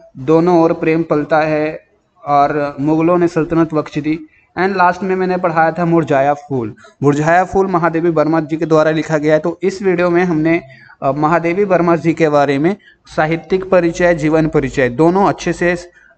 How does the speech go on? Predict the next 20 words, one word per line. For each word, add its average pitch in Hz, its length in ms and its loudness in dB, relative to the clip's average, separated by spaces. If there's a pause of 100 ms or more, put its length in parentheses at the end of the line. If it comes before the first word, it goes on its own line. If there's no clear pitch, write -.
काफ़ी 165 260 0
अच्छे 185 200 -2
से 190 120 -2
संक्षिप्त 175 400 0
में 170 120 2
समझा 135 360 -2
था, - 520 -12
तो 160 120 2
यहाँ 160 300 2
से 190 140 -4
वो 185 120 0
कवर 180 280 2
कर 180 140 -2
लेंगे। 175 300 -2 (520)
आज 190 240 0
का 233 120 -2
जो 220 120 -2
main 175 200 0
topic 139 360 -2
है, - 360 -6